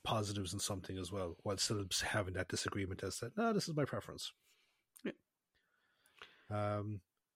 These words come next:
Speaker 1: but I think, ano-, the, again, I said it before, a great takeaway from this is we're as-, we're another companion away from the person that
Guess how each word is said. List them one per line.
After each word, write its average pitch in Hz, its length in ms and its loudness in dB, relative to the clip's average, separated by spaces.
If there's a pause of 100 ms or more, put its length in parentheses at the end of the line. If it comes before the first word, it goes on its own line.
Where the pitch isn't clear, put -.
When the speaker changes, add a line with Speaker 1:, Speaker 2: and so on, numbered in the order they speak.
(760)
Speaker 1:
but 110 160 4 (340)
I 113 60 2
think, 123 240 4
ano-, 120 260 -2
the, 117 140 -2
again, 110 500 2
I 104 40 -2
said 110 160 -2
it 101 40 -4
before, 101 360 -4
a 90 100 -4
great 110 260 2
takeaway 107 400 0
from 98 180 -4
this 101 300 -2
is 95 500 -2 (1200)
we're 104 520 2 (180)
as-, - 400 -2
we're 113 160 4
another 117 220 2
companion 123 440 2
away 123 220 4
from - 160 -4
the 101 60 -6
person 110 420 -2
that 104 220 0